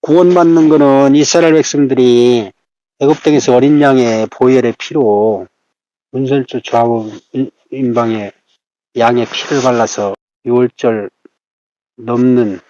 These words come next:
재앙이 넘어가는 유월절로 구원을 받았잖아요. 유월절 어린 양의 피로 구원을 받았단 말이에요. 그거는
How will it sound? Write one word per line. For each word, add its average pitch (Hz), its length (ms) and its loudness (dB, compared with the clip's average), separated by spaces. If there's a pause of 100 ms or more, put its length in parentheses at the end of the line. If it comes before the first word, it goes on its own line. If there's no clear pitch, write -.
(420)
재앙이 120 320 -4
넘어가는 110 560 -4 (580)
유월절로 120 920 0
구원을 131 440 0
받았잖아요. 92 960 -6 (1600)
유월절 113 480 -4
어린 113 280 2
양의 107 260 -4
피로 - 280 -8
구원을 117 440 -2
받았단 - 400 -4
말이에요. 90 320 -8
그거는 110 380 -6